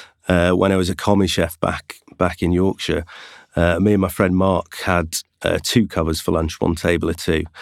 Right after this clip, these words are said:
And, uh, the head chef and owner was actually out front running the floor for some reason. And, uh, he comes into the kitchen and said, "Oh, this, this table want mashed potato."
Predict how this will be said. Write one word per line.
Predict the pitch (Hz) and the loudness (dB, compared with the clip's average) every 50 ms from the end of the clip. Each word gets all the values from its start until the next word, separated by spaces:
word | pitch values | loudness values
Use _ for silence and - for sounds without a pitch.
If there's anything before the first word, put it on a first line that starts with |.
| - - - - - - _ _ - | -20 -20 -20 -20 -20 -20 _ _ -2
And, | 85 90 90 90 90 90 90 90 90 87 - - _ - - | 0 2 2 2 2 2 2 2 0 -2 -4 -10 _ -6 -4
uh, | 85 85 82 82 85 | -2 0 2 2 0
the | 85 90 | 0 0
head | 98 107 101 | 0 0 0
chef | - - 95 85 - | 0 -2 -2 -4 -2
and | - 95 | -2 0
owner | 95 92 90 80 | 0 0 0 0
was | 80 78 73 | -2 -2 -4
actually | 80 - - - - 80 76 76 76 _ _ - | -6 -6 -8 -6 -6 -4 -6 -6 -8 _ _ -4
out | - 85 80 82 - | -4 -4 -4 -4 -6
front | - - 101 87 78 78 - | -4 -2 0 0 0 -2 -2
running | 87 82 80 80 90 | -2 -2 0 0 -2
the | 85 | -4
floor | - - - 92 85 82 80 | -6 -4 -2 -2 0 0 -4
for | - - - - | -6 -8 -12 -10
some | - 80 80 78 | -8 -8 -6 -6
reason. | 80 80 82 82 - - - - - - - - - - - - _ _ | -6 -6 -8 -8 -10 -14 -16 -18 -20 -18 -18 -18 -18 -20 -20 -20 _ _
And, | - 95 92 95 92 95 95 | 0 0 2 2 2 2 2
uh, | 90 87 87 | 2 2 0
he | 87 90 | 0 -2
comes | - - 107 98 87 87 | -2 -2 -2 -2 0 -2
into | 85 82 - | -4 -4 -6
the | - | -8
kitchen | 78 - 87 87 - - 80 | -6 -6 -6 -6 -4 -4 -4
and | 82 | -4
said, | - - 87 76 | -4 -4 -6 -6
"Oh, | 78 80 80 80 | -6 -6 -4 -4
this, | 82 80 - - _ - | -4 -6 -8 -12 _ -10
this | - 85 - | -10 -10 -8
table | - - 90 90 80 80 82 | -6 -4 -4 -2 0 -2 -2
want | 82 85 82 | -2 -2 -2
mashed | 87 87 - - - | -2 -2 -4 -4 -10
potato." | - - - 123 143 - - - - | -8 -4 0 0 0 0 -2 -4 -14